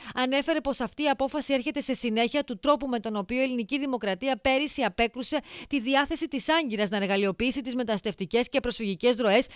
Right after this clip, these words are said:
και την απόφαση της κυβέρνησης να ενισχύσει τη φύλαξη του Εύρου μέσα από την επέκταση και την ενίσχυση του φράχτη. «Θεωρούμε», είπε, «ότι ένα κιτ και όχι κέντρου φιλοξενίας θα διευκολύνει στην ασφάλεια των κατοίκων της περιοχής».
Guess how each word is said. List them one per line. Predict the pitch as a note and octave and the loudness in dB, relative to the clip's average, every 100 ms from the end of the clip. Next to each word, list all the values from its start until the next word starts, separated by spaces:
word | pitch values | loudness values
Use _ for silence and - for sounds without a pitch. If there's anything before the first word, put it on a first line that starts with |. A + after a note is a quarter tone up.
| - - | -18 -6
και | C#4+ | -4
την | C#4+ | 0
απόφαση | C4+ D#4+ D#4 D#4+ | 2 2 0 -4
της | D#4 - | -4 -4
κυβέρνησης | B3+ G3+ C4 C#4+ C#4+ | -4 2 2 0 -4
να | |
ενισχύσει | B3+ A3 - C4+ | -2 -2 -2 -4
τη | B3 A3+ | -4 -6
φύλαξη | C4+ C#4 A3+ A3 | -2 0 -2 -4
του | F3 | -2
Εύρου | F3 A3+ C4+ - - | 2 2 -2 -6 -10
μέσα | C4+ D#4 E4+ | -2 0 0
από | D4 | -2
την | C#4+ A#3+ | -2 -2
επέκταση | F#3+ B3+ B3+ C#4+ C#4 | 2 0 0 -4 -4
και | C#4 | -4
την | A3 | -2
ενίσχυση | G3+ B3 C4+ - | -2 -2 -4 -6
του | G#3+ | -4
φράχτη. | - G#3 - G3+ - - | 4 4 4 -2 -2 -10
«Θεωρούμε», | - A#3 G3 G3 C4 G3+ | -2 0 2 2 2 2
είπε, | F#3+ A#3+ | 0 2
«ότι | C4 A3+ G#3+ | 0 2 0
ένα | C4 B3 | 0 0
κιτ | G3 A#3 - | -2 -2 -4
και | - B3+ | 2 4
όχι | D#4 - A3+ | 4 0 -6
κέντρου | - C4 G#3+ G3+ | 2 2 2 -4
φιλοξενίας | G3+ F#3+ - E3+ G3 C#4+ - - - | -4 -4 -2 -2 0 0 -2 -12 -4
θα | - | 0
διευκολύνει | C#4 C#4 - B3 C4+ D4+ | 2 0 2 0 2 -4
στην | - C4+ | -4 -2
ασφάλεια | A3 - C4+ C#4+ | -2 0 2 2
των | C4+ | 0
κατοίκων | G#3+ - C4+ C#4 | 0 0 -2 -2
της | C4 - | -2 0
περιοχής». | A3 G#3 - G#3 G3 | 2 2 4 2 2